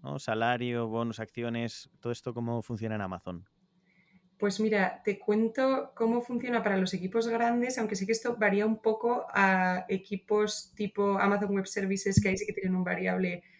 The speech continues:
Speaker 2: o advertising, ¿vale? Pero bueno, para el resto de equipos, eh, lo que se compone es de un signing bonus, es decir, un bonus que te dan al entrar, que eso no recuerdo si se prorratea o no, si te,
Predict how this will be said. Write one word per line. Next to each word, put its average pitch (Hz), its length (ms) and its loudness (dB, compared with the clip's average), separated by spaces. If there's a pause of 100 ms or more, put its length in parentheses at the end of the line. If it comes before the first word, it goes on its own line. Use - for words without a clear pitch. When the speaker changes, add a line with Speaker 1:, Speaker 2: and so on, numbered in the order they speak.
(280)
Speaker 2:
o 190 100 0
advertising, 175 600 0
¿vale? 196 180 2
Pero 196 180 4
bueno, 185 360 0
para 190 160 4
el 190 100 4
resto 220 300 2
de 233 80 6
equipos, 226 600 0 (380)
eh, 185 600 4
lo 190 120 2
que 196 80 0
se 190 120 0
compone 196 360 2
es 175 120 0
de 185 140 2
un 196 420 2 (220)
signing 196 420 4
bonus, 233 320 2
es 214 100 0
decir, 196 220 0
un 185 100 4
bonus 185 240 2
que 190 80 -4
te 190 80 -2
dan 185 160 2
al 180 100 0
entrar, 226 520 4 (840)
que 220 100 6
eso 220 160 4
no 202 100 2
recuerdo 226 560 4
si 196 100 -2
se 190 140 -2
prorratea 175 720 2
o 190 60 6
no, 240 240 2
si 202 160 -2
te, 185 300 -2